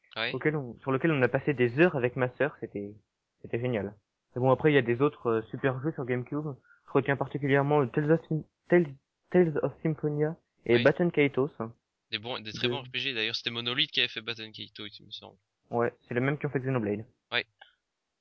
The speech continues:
Speaker 2: C'était deux jeux absolument dantesques.
Speaker 1: Voilà, donc, euh, petit souvenir sur la GameCube. Alors, on, on continue avec les... Donc,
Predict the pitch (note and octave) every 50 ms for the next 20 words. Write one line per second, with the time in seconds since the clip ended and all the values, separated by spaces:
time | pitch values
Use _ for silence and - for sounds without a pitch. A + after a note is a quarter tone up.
0 | _ _ _ - - B2+ A#2+ A2+ B2+ B2 A#2+ B2+ C3+ C#3 B2 - - C3 A#2 B2
1 | B2 C3 C3 B2 G#2 - F#2+ G2 - - _ _ _ _ _ _ _ - - -
2 | - - G2+ G#2 A2 A2 G#2+ G#2 - - - - A#2 A2 A2 G#2+ A2 A2+ - _
3 | - B2+ B2 - - - - C#3+ C3+ C3+ C3+ C#3 C3 - C3+ A#2+ A#2 G#2+ A#2 A#2+
4 | A#2+ B2 - - E3+ F3+ F3 - - - - - - C#3+ C3+ C#3+ C#3+ D3+ D3+ A#2+
5 | D#3 D#3 - D#3+ D#3 - - E3+ E3+ F3 E3+ D#3+ D#3 D3 - - D#3 D3+ C#3 A#2
6 | C3+ D3+ D3 -